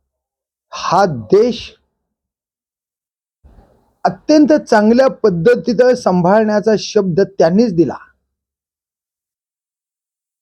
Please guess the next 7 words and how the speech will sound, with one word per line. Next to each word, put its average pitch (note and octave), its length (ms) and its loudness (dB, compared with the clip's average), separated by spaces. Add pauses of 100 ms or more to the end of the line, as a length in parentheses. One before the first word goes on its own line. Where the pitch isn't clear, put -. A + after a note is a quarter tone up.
(340)
या C#3+ 180 4
देशामध्ये D3+ 840 2
मी E3+ 460 -2 (1900)
बेरोजगारी F3+ 920 0 (1300)
वाढू D3+ 360 4
देणार D#3+ 520 0
नाही, C3 360 -4